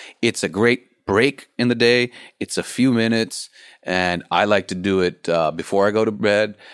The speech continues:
I like to do it before a big case. I like definitely do it before a meeting or a conversation. And sometimes, like, bef-, when I came here, I didn't wanna do it.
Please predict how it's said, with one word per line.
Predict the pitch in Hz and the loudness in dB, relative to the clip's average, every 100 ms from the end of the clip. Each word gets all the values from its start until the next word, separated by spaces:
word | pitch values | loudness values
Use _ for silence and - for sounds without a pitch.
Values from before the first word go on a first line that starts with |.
| - | -6
I | 95 | 0
like | 92 87 | 0 -2
to | |
do | 90 | -4
it | 87 | -4
before | 85 - 104 | -4 0 0
a | |
big | 95 95 | 0 -6
case. | - 95 92 90 - - _ | -2 -2 0 -2 -8 -20 _
I | 92 | -6
like | 90 - | -6 -2
definitely | 107 104 101 | -2 -2 -4
do | 87 | -2
it | 85 | -4
before | 80 - | -4 -4
a | 85 | -2
meeting | 82 87 87 85 | -2 -4 -4 -4
or | 80 73 | -6 -6
a | |
conversation. | - 87 78 - 87 82 - 123 - - - - _ | -6 -8 -8 -6 -6 -4 -8 -10 -12 -20 -20 -20 _
And | 131 | -4
sometimes, | - 190 233 208 202 - | -2 -2 -2 -2 -4 -6
like, | - 131 | -4 -2
bef-, | 117 - | -4 -8
when | - 127 | -6 -4
I | |
came | 127 156 131 | -2 -2 -2
here, | 151 147 | -2 -2
I | 135 | -2
didn't | 120 135 139 104 | 0 -2 0 -4
wanna | 82 80 | -4 -8
do | 76 76 | -10 -8
it. | - | -10